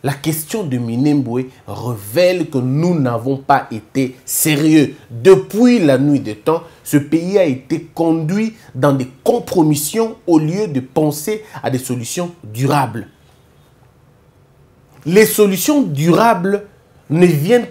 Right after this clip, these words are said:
que par la raison, pas par les émotions. Les élé-, euh, pardon, les raisons,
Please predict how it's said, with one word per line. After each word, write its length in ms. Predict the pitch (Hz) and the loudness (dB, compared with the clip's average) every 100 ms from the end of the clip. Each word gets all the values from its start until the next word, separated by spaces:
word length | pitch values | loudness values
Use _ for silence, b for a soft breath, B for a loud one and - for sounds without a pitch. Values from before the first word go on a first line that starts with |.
| - | 0
que 140 | 202 | 0
par 400 | 202 - 196 180 | 0 2 4 4
la 100 | 143 | 2
raison, 640 | 123 143 139 120 165 139 - _ | 2 0 0 2 0 0 -6 _
pas 140 | - 262 | 2 4
par 220 | 190 143 | 4 2
les 220 | 135 127 | 0 0
émotions. 480 | 131 123 - 131 113 - _ b b b b b b b b | -2 -2 -6 -8 -10 -14 _ b b b b b b b b
Les 240 | 196 180 | 8 8
élé-, 220 | 214 220 214 | 8 6 6
euh, 140 | 190 | 6
pardon, 300 | 190 180 220 | 6 6 8
les 100 | 208 | 8
raisons, 400 | 180 190 233 226 | 8 6 6 2